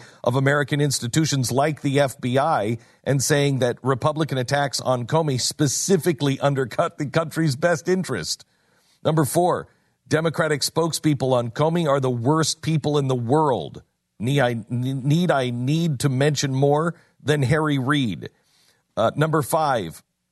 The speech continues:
the president is now campaigning for someone under three,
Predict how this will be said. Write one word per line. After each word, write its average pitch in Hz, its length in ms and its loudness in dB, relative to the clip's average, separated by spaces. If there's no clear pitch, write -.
the 123 100 -6
president 151 560 0
is 117 140 -2
now 139 220 0
campaigning 151 640 0
for 120 120 -2
someone 147 420 0
under 117 440 -2
three, 123 800 -2